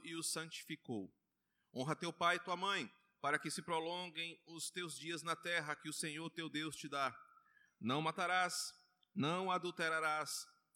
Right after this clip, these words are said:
não furtarás, não dirás falso testemunho contra o teu, teu próximo.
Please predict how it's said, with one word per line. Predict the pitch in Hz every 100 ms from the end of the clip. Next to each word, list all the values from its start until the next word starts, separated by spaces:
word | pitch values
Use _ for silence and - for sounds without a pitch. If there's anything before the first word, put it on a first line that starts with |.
| _
não | 104 139 190 233
furtarás, | - 196 190 160 139 127 - - - _ _ -
não | 135
dirás | 180 185 170 170
falso | - 160 170 185
testemunho | 175 165 185 175 190 214 202
contra | 190 190 190
o | 185
teu, | 185 175 _
teu | - 180
próximo. | 185 175 160 - 110